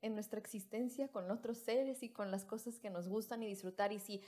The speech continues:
hay algo que está obstaculizando y que no me está dejando fluir, es, yo creo que una súper oportunidad para a lo mejor revisarlo,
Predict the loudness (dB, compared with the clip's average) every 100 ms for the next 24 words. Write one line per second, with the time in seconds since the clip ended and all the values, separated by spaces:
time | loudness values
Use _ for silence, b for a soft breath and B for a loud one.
0 | B 2 10 12 12 8 4 4 8 8
1 | 8 2 4 4 4 4 6 6 6 2
2 | 2 -2 -2 6 8 8 4 8 8 8
3 | 4 0 0 2 4 2 0 b b b
4 | b b _ 8 8 8 4 -8 2 2
5 | 6 8 10 8 6 2 2 2 2 4
6 | 4 2 -2 -4 -2 0 -2 -2 -6 -6
7 | -10 -6 -2 -2 -2 -6 -6